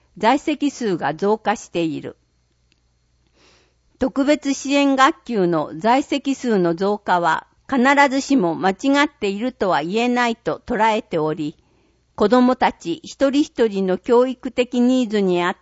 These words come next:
た自立や社会参加に向けた教育がしっかりとできることが重要と考えている。その他の質疑質問。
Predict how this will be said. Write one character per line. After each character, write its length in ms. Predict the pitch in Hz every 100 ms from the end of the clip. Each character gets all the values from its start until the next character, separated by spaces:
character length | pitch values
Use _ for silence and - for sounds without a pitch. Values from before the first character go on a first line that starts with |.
| _
た 240 | 151 - - _ _
自 200 | 185 185
立 320 | 202 247 _
や 260 | 208 208 185
社 200 | - 226
会 220 | - 269 294
参 300 | - 269 302
加 100 | 214
に 160 | 202
向 140 | 190 175
け 160 | 196
た 160 | - 190
教 300 | - 226 214
育 280 | 226 - 202
が 220 | 185 196 _ _ _
し 200 | - - _
っ 60 |
か 120 | 294
り 140 | 277 262
と 200 | 202 185
で 140 | 202
き 160 | 190 285
る 100 | 277
こ 160 | 208
と 160 | 185 202
が 180 | 165 -
重 300 | 156 180 226
要 200 | 233 226
と 180 | - 208
考 320 | - 196 196 190
え 120 | 170
て 160 | - 147
い 220 | 135 131
る。 160 | 151 - _ _ _ _ _ _ _ _ _ _ _ _ _ _ _ _ _ _
そ 200 | - 240
の 140 | 311
他 140 | 294
の 160 | 247 196
質 260 | - - 226
疑 160 | 175
質 300 | - - 202
問。 340 | 185 165 151